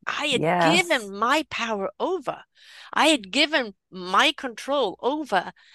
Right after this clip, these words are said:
Speaker 1: And then I was upset when it was used against me. So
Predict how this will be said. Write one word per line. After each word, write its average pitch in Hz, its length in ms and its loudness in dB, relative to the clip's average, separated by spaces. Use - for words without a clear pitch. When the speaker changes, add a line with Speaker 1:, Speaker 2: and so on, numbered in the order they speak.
Speaker 1:
And 233 200 2
then 262 280 6
I 247 200 4
was 233 180 2
upset 240 600 0
when 220 200 -2
it 214 100 -6
was 190 160 -6
used 226 340 -6
against 233 420 0
me. 311 160 -4
So 247 160 2